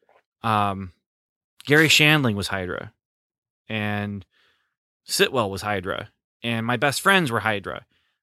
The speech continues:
and now what?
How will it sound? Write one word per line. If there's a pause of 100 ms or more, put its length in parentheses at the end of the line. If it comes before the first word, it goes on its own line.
(120)
and (1600)
now
what?